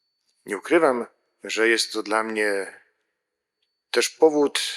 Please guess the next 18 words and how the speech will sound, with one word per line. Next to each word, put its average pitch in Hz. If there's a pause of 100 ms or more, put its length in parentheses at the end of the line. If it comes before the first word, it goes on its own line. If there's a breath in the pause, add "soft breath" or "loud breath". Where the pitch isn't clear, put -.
(460 loud breath)
do 110
pewnych 135
wspomnień, 107 (580 soft breath)
ponieważ 135
Kościół, 113 (680)
który 127
jest 120
moim 151
Kościołem, 98 (100)
w -
którym 107
zostałem 101
ochrzczony, 117
przyjąłem 101
wszystkie 101
sakramenty, 110 (640 loud breath)
odprawiłem 120
moją 113